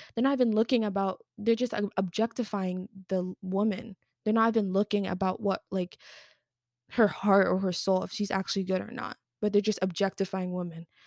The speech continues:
SubhanAllah. And that is also what Shaitan wanted. That is another trap of Shaitan, because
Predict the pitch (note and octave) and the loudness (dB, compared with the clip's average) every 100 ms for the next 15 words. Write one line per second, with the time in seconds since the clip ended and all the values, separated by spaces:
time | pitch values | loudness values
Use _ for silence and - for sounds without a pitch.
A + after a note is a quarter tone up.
0 | _ - G#3 G#3+ G3 F3+ - G#3+ G3+ A3+ | _ -4 2 2 4 2 2 2 4 4
1 | - A#3 G#3 B3 C4+ G#3 - F#3+ F#3 F#3 | 4 2 2 2 2 0 0 0 0 -2
2 | F3+ F#3+ G#3 F3 F#3+ - A3 A#3 A3 G#3 | -2 -2 -2 -6 -8 -2 4 6 4 2
3 | - G3+ G3+ G3 - G#3 - F#3 - F#3+ | 0 2 4 2 0 -2 -2 -4 -4 -4
4 | - G3+ F3+ G#3 G#3 | -2 -4 -4 -2 -2